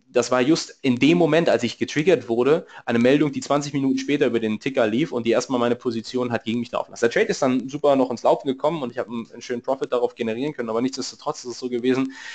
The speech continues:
ähm, dass das erstmal so ein, äh, ja, musste das jetzt sein, im Grunde genommen nach sich gezogen hat. Da hätte ich mir auch nochmal durchaus sparen können, ähm, oder hätte mir noch vorstellen können, dass ich vielleicht in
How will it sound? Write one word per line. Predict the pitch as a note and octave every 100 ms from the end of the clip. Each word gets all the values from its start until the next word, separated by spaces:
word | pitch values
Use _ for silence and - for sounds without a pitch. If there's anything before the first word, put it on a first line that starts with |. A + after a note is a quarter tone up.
| - -
ähm, | A2+
dass | A2+ -
das | B2
erstmal | - A#2+ B2+ A#2+
so | A#2
ein, | A2+ A2+ A2+
äh, | A2 A2 A2 A2 -
ja, | G2+
musste | A2+ C3 B2+
das | G#2+ -
jetzt | G#2+
sein, | G2 F#2+
im | F#2 A2
Grunde | G#2+
genommen | G#2
nach | G2 G#2
sich | G2+
gezogen | - G#2+ G#2
hat. | A#2 A#2+
Da |
hätte | A2+
ich | A#2
mir | B2
auch | A2+ A#2
nochmal | A2+ A2+
durchaus | A2+ - A2
sparen | - A2+ B2
können, | G#2 A2 _ - - -
ähm, | A#2
oder | A2+ G#2
hätte | G#2+
mir | A#2+ A#2
noch | A2+ -
vorstellen | A2+ A#2+ G#2
können, | A#2
dass | A2 A2+
ich | -
vielleicht | A#2 G#2+ A2+ -
in | G#2 G2+